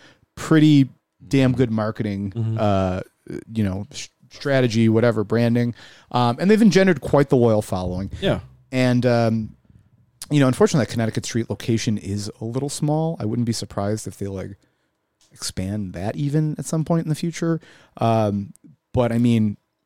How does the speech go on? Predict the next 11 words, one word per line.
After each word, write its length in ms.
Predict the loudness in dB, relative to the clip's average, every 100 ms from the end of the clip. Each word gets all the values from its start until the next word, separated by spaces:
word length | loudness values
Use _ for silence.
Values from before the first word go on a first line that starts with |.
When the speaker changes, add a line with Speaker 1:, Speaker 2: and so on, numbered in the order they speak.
| _
Speaker 1:
branching 400 | -2 2 2 4
out 80 | 2
to 60 | 0
Clarence, 540 | 2 4 4 2 -2 -12 _ _ _ _ _ _
I'm 160 | 2 4
never 220 | 4 2
gonna 160 | 2 2
go 160 | 0
to 60 | 2
fucking 320 | 0 0 0
Clarence, 580 | 4 6 6 4 -2